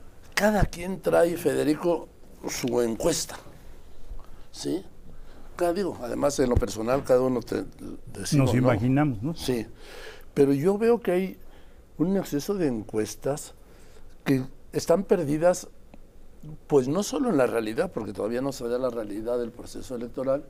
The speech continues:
Speaker 1: sino en las posibilidades. Yo no puedo entender que haya encuestas que le den a una de las candidatas hasta cuarenta y cinco puntos de ventaja y otras que la pongan a una distancia de cinco o siete puntos.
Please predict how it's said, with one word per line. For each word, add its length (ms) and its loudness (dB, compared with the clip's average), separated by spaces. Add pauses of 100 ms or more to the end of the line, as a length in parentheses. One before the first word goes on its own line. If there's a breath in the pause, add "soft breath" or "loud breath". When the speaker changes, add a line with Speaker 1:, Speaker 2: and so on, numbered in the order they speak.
(560 soft breath)
Speaker 1:
sino 560 2 (360)
en 160 -2
las 140 2
posibilidades. 1000 -2 (1200 loud breath)
Yo 100 4
no 80 -4
puedo 180 -4
entender 460 -2
que 140 -2
haya 200 2
encuestas 600 0
que 240 -6 (440 soft breath)
le 140 0
den 240 6
a 80 4
una 220 4
de 100 4
las 180 2
candidatas 720 -2
hasta 420 -4
cuarenta 520 -2
y 60 -2
cinco 340 -2
puntos 340 -2
de 80 -2
ventaja 480 -2 (520 loud breath)
y 60 8
otras 280 4
que 160 2
la 120 6
pongan 400 0
a 40 0
una 180 0
distancia 600 2
de 100 -2
cinco 440 0
o 60 0
siete 360 0
puntos. 640 -6